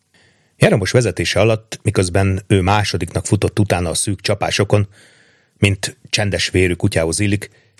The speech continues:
kitanulta az élet módját és szokásait a rókáknak, a mosómedvéknek, a menyéteknek és a csirkos farkú macskának, amely, mintha macskából, menyétből és mosómedvéből lett volna összerakva.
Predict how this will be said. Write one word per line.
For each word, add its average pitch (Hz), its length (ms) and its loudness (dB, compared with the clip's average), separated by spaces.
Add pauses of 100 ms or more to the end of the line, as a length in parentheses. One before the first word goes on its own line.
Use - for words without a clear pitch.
(120)
kitanulta 90 480 2
az 82 100 0
élet 92 280 0
módját 92 440 2
és 95 240 0
szokásait 87 640 -2
a - 40 -6
rókáknak, 104 640 0 (500)
a - 60 -10
mosómedvéknek, 101 880 2
a - 40 -8
menyéteknek 101 720 2 (500)
és 107 200 2
a 113 80 2
csirkos 104 420 0
farkú - 360 0
macskának, 90 760 0
amely, 101 380 4 (440)
mintha 110 340 4
macskából, 98 640 2
menyétből 101 580 4
és 98 160 0
mosómedvéből 85 840 0
lett 85 180 0
volna 87 240 0
összerakva. 87 580 -2